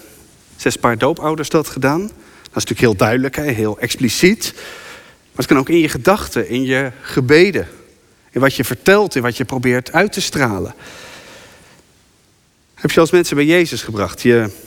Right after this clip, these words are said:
je kinderen misschien? Andere mensen, vrienden, je man, je vrouw, je vriend, je vriendin. En wat verwachtte je daar toen van? Dat was mijn tweede vraag vanmorgen, hè?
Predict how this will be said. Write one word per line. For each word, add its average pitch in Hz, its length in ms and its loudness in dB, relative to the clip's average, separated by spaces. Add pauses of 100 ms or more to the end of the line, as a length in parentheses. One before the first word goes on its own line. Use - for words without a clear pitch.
(560)
je 113 120 0
kinderen 156 360 4
misschien? 170 400 -4 (1000)
Andere 151 340 4
mensen, 156 320 0
vrienden, 160 420 2
je 127 100 -4
man, 131 300 0
je 131 120 -4
vrouw, 139 280 0
je 127 120 -2
vriend, 139 300 -2
je 135 80 -8
vriendin. 127 540 0 (1600)
En 170 120 -2
wat 175 160 -2
verwachtte 190 360 0
je 110 80 2
daar 90 180 0
toen 90 140 -6
van? - 180 -6 (1800)
Dat - 80 -20
was 147 100 -8
mijn 151 120 -4
tweede 98 260 0
vraag 92 240 -6
vanmorgen, 95 420 -4
hè? 170 60 -4